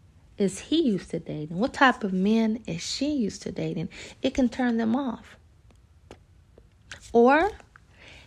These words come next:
it can have them, their, their level of like for you can go down.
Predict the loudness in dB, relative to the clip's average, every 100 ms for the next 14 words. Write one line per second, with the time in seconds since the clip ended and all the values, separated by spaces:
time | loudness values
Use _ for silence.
0 | -20 -20 _ 0 2 4 4 4 4 2
1 | 4 6 4 2 4 4 4 2 0 2
2 | 4 4 4 6 6 6 6 4 2 0
3 | 0 2 2 0 0 2 2 0 -4 -10
4 | -20 -20 -20 -20 -10 0 2 4 2 2
5 | 0 0 0 -4